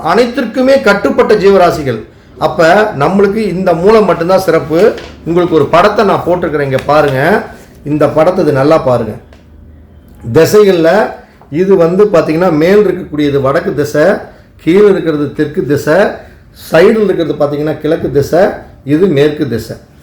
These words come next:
அப்ப இப்படி ஒரு படம் இருக்குது அப்படின்னா நீங்க நல்லா பார்க்கணும். நான் உதாரணத்துக்கு தான் போட்டிருக்கிறேன். இது நாற்பதுக்கு நாற்பதுன்னு ஒரு இடத்த போட்டிருக்கிறேன், ஒரு வீடுங்கிற மாதிரி. ஆனா நாற்பதுக்கு நாற்பது அளவு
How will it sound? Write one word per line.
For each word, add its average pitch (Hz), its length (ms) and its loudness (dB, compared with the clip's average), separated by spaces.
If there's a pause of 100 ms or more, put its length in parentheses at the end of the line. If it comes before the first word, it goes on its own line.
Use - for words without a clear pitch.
(280)
அப்ப 185 300 0
இப்படி 208 320 0
ஒரு 196 160 4
படம் 214 340 2
இருக்குது 202 360 2
அப்படின்னா 165 320 -2
நீங்க 180 260 -2
நல்லா 175 140 -2
பார்க்கணும். 156 600 -2 (500)
நான் 180 280 0
உதாரணத்துக்கு 220 540 2
தான் 220 200 0
போட்டிருக்கிறேன். 180 460 0
இது 190 180 0
நாற்பதுக்கு 233 600 0
நாற்பதுன்னு 190 480 2
ஒரு 170 200 2
இடத்த 165 300 0
போட்டிருக்கிறேன், 147 640 -6
ஒரு 196 160 2
வீடுங்கிற 226 520 4
மாதிரி. 196 240 2 (380)
ஆனா 143 180 -2
நாற்பதுக்கு 170 560 0
நாற்பது 151 280 -2
அளவு 160 400 2